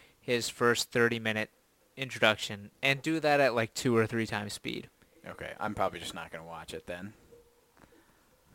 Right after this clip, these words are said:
Speaker 1: Mm. Let me tell you, though, three times speed, that'll
Speaker 2: Mm-hmm.
Speaker 1: change your life.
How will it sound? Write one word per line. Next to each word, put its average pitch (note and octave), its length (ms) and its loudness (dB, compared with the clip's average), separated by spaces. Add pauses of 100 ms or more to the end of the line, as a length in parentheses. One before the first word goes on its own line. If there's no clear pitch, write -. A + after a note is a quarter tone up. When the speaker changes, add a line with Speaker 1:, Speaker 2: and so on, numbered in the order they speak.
(100)
Speaker 1:
Mm. A#2+ 260 -10 (1160)
Let F3 180 4
me C#4 60 -4
tell D#3 200 6
you, C3 140 6
though, A2 260 4 (500)
three F#3+ 280 -4
times F3+ 300 2
speed, C#3+ 480 -2 (960)
that'll E3 180 4
Speaker 2:
Mm-hmm. C3 100 0
Speaker 1:
change C#3 240 2
your A2+ 100 2
life. G#2+ 280 2